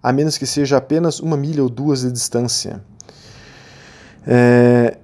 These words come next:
isso está no livro Rad al-Mutahhar cinco, duzentos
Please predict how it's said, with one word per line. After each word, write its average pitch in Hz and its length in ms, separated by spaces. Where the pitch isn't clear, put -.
isso 127 180
está 123 160
no 123 60
livro 123 400
Rad 127 420
al-Mutahhar 120 1300
cinco, 165 580
duzentos 131 460